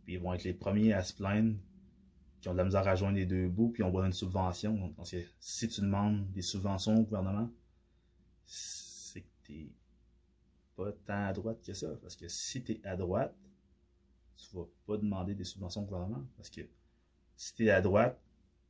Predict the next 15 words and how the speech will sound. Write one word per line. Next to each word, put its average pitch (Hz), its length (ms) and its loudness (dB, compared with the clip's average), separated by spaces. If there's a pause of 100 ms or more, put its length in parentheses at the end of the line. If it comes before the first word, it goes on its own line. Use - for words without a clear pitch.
(420)
puis - 180 -20
toi, 104 260 6
tu, - 160 -10 (300)
tu - 140 -18
privilégies 98 840 0 (2000)
un 95 140 -6
gouver-, 104 320 0
un, 104 200 -6
un 104 100 -2
petit, - 440 0
un 101 100 0
gouvernement 107 340 6
qui 113 120 0
ne 98 60 4
s'implique, 95 420 -2